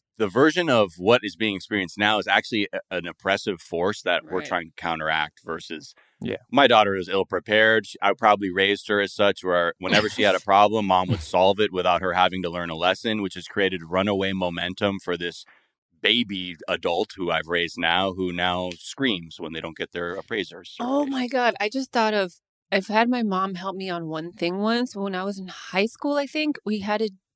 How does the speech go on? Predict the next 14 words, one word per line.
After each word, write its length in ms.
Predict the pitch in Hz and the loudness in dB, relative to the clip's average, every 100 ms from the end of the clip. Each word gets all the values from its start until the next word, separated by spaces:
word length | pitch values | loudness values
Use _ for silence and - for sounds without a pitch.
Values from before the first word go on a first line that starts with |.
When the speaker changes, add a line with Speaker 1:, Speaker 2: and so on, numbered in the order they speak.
| _ | _
Speaker 2:
we 120 | 202 196 | -10 -6
had 140 | 220 | -4
to 80 | 254 | -6
carve 340 | - 208 208 - | 2 2 2 2
out 360 | 175 180 180 - _ _ _ _ | 4 6 4 0 _ _ _ _
the 80 | 185 | -8
fucking, 500 | - 180 - 180 165 | -2 -4 -2 -6 -4
what 120 | 190 | -6
is 60 | 202 | -6
that 140 | 202 | -8
shit, 220 | - 196 - | -8 -12 -10
shit, 220 | - 208 | -14 -10
the 80 | 165 | -10
Sphinx? 680 | - - 190 226 - - | -6 0 2 0 -6 -10